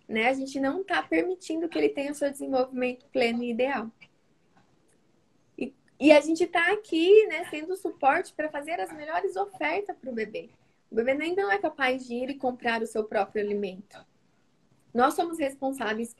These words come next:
por oferecer o melhor alimento pro bebê.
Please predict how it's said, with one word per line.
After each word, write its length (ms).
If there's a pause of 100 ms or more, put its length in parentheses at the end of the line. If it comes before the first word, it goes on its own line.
(140)
por 140
oferecer 840 (120)
o 120
melhor 340
alimento 460
pro 180
bebê. 360